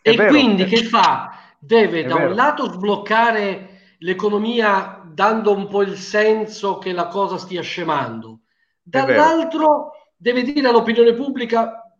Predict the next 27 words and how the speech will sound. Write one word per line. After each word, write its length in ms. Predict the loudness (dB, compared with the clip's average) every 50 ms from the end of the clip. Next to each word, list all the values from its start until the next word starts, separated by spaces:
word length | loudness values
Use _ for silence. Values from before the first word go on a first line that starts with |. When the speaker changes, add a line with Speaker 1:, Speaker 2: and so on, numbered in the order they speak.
| _ _ _ _
Speaker 2:
"Attenzione, 520 | -8 -6 -6 -6 -6 -8 -6 -2 0 2 2
Speaker 1:
Però 360 | 2 0 -2 -6 -16 _ _ _ _
Speaker 2:
sii 220 | _ -2 0 2 4
responsabile, 1300 | 4 4 2 4 2 2 2 4 4 4 4 4 4 2 2 0 2 4 4 4 2 0 -4 -14 -16 -12 -8
usa 280 | -4 -4 -2 0 0
le 100 | 0 0
mascherine, 460 | -2 -4 -6 -6 -6 -4 0 2 4
Speaker 1:
Però, 260 | 4 4 4 4 4 4
però, 240 | 4 2 2 0 -2 -8 -2
Speaker 2:
non 320 | 0 2 2 4 4 4
Speaker 1:
però 160 | 4 4 4
Speaker 2:
uscire". 180 | 4 4 4 4
Speaker 1:
Sergio, 640 | 4 6 6 6 6 6 6 6 4 2 0 -6 -18 _ _ _
Sergio, 520 | 0 2 2 2 4 4 4 2 2 2 -2
Sergio 380 | -2 0 0 2 4 4 2 4
non 140 | 4 2 0
è 100 | 0 0
più, 260 | -2 -2 -2 -2 -2 -2
non 180 | 0 0 0
è 80 | 0 -2
più 240 | -2 -2 -2 -2 0
cosa, 560 | 2 2 2 2 2 2 2 2 0 -6 _ -12
non 240 | -6 -4 -2 0
è 100 | -2 -2
più 240 | -2 -4 -4 -4 -4 -2
cosa 640 | 2 4 6 6 4 4 4 4 2 2 2 -2
sanitaria 840 | -10 -4 0 0 0 0 -2 -2 0 2 4 4 4 4 4 4 2